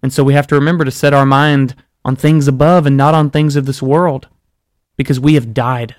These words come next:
to ourselves. And we're Jesus's now. We're God's. And so blessed are those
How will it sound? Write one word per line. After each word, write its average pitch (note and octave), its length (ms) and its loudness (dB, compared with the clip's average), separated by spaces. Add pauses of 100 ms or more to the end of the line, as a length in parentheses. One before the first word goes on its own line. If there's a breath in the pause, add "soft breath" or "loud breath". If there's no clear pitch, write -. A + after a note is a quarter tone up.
to - 160 -10
ourselves. A2 680 -10 (1200)
And B2 100 -8
we're A#2+ 200 -8
Jesus's C#3+ 600 -8
now. - 220 -14
We're C#3+ 120 -8
God's. C#3 680 -6 (1800 loud breath)
And C#3 140 -4
so B2+ 160 -2
blessed F#3+ 500 -2
are F3+ 160 4
those C#3 600 -2